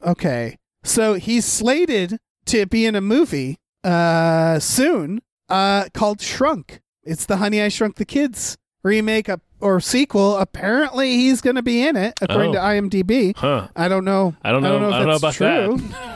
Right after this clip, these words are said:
Speaker 2: that. <laughs> He's
Speaker 1: Yeah.
Speaker 2: We'll see.
Speaker 1: He was in the Goldbergs as Dark Helmet. I guess he brought that character back, or they just used his voice for that.
Speaker 2: They might
Speaker 1: Like,
Speaker 2: have.
Speaker 1: maybe he was on the T V.
Speaker 2: Yeah.
Speaker 1: Um,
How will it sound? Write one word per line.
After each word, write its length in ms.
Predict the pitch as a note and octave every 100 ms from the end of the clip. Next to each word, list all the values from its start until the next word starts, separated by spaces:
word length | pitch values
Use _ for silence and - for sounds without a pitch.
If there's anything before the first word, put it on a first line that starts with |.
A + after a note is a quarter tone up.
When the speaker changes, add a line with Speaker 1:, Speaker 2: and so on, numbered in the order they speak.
| -
Speaker 2:
that. 180 | - F#3+
<laughs> 200 | _ _
He's 380 | - - - - - _
Speaker 1:
Yeah. 360 | G#3 C4 A3+ D#3+
Speaker 2:
We'll 140 | C#3+
see. 260 | - D#3 D#3+
Speaker 1:
He 80 | C4
was 140 | B3+
in 120 | C#4+
the 100 | C#4
Goldbergs 760 | G#3 G#3 B3+ D4+ G#3 G3+ G3+ -
as 140 | F#3+
Dark 260 | - F#3+ F#3
Helmet. 420 | C#3+ F3+ A#3 F#3+ -
I 180 | E3+
guess 220 | E3 F3+ -
he 80 |
brought 260 | E3+ F3 E3+
that 200 | E3 F3
character 340 | - G3 - F#3
back, 300 | F#3 F3+ -
or 140 | F3+
they 120 | E3 D#3+
just 200 | E3+ -
used 300 | F3 D#3+ -
his 140 | C#3
voice 320 | C#3 D3+ E3+
for 160 | - F#3+
that. 340 | F#3+ F3+ F#3
Speaker 2:
They 100 | -
might 160 | A#2+ G2+
Speaker 1:
Like, 80 | D#3+
Speaker 2:
have. 40 | F#3
Speaker 1:
maybe 140 | E3
he 40 | D#3
was 140 | D3+
on 120 | D3+
the 80 | D3+
T 200 | - D3+
V. 240 | C#3 C#3+ D3+
Speaker 2:
Yeah. 240 | E3+ F2+ E2+ _ _ _ _ _ _ - -
Speaker 1:
Um, 440 | F3 F3+ F3 F3